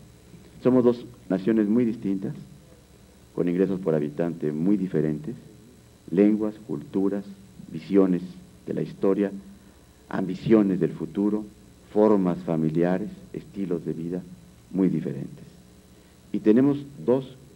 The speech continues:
caminos. O vemos esas diferencias como un obstáculo para nuestra convivencia productiva y positiva, o los vemos como un activo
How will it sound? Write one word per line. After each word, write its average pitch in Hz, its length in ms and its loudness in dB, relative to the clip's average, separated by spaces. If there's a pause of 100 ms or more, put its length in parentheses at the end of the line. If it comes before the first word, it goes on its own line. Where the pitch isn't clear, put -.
(180)
caminos. 147 460 0 (680)
O 107 120 8
vemos 170 300 10
esas 151 240 6
diferencias 90 600 2 (500)
como 101 200 2
un 110 80 4
obstáculo 92 520 -2
para 80 240 -2
nuestra 76 260 -4
convivencia 82 560 0
productiva 78 680 -4 (540)
y 90 80 -6
positiva, 127 680 -2 (960)
o 95 80 0
los 85 200 2
vemos 107 420 4 (300)
como 90 180 4
un 110 100 4
activo 95 520 0